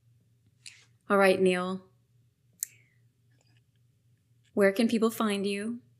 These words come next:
How can they work with you? All the things. <laughs>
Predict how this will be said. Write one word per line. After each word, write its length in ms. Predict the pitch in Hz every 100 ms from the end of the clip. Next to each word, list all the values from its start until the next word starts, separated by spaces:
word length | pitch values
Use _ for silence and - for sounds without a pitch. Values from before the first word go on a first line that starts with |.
| _
How 160 | - 233
can 140 | 214
they 80 | 220
work 260 | 220 180 185
with 180 | 180 185
you? 360 | 170 175 202 - _ _ _ _ _ _ _ _
All 140 | 165 165
the 100 | 170
things. 580 | 170 160 165 180 - - _ _ -
<laughs> 1160 | - - - - 240 196 240 - 226 - 185